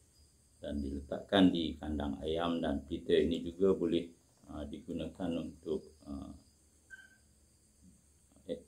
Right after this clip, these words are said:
apa-apa aktiviti seperti, uh, kawasan kebun yang tidak ada elektrik dan sebagainya, kita boleh, uh, gunakan pelita ayam ini untuk, uh, dijadikan,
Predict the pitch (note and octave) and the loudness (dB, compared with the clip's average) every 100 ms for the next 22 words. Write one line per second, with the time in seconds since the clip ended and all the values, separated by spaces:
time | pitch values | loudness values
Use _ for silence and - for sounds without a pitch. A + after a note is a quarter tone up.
0 | - - - - - E2+ D#2+ - F2+ E2+ | -14 -8 -6 -6 2 4 4 0 -6 -6
1 | - G2+ E2+ - C#2+ - - E2 D#2 D#2 | 0 2 2 0 -12 -16 -6 -4 -2 -4
2 | D#2+ - - - C#2+ D2 - - - - | -6 -12 -20 -16 -10 -8 -6 -6 -6 -4
3 | D#2+ - F2 G2+ F#2+ F#2 E2+ D#2 - - | -4 -2 6 10 12 12 10 6 -2 -4
4 | - D2+ D#2+ D2+ D2 D2 E2 D2+ - D2+ | -4 -2 0 0 0 -2 -2 -2 -2 -6
5 | C#2+ - D#2 D#2 D#2 D#2+ - C#2 D#2+ D2+ | -6 -4 0 0 0 -4 -8 -2 0 2
6 | D#2 D#2 - - _ - D#2 D2 D2+ D2 | 2 0 -4 -18 _ -20 -16 -12 -8 -8
7 | D2 E2 D#2 - - - D#2 D2+ - - | -6 -8 -8 -10 -10 -2 0 0 -4 -12
8 | - _ _ _ _ - E2 D2+ C#2+ C#2 | -20 _ _ _ _ -4 0 0 0 -2
9 | E2+ - D#2+ - - - - - D2+ D2+ | -4 -4 -4 0 2 2 0 -4 -8 -10
10 | D2 D#2+ D#2 C#2+ - F2 - | -6 0 0 0 0 0 0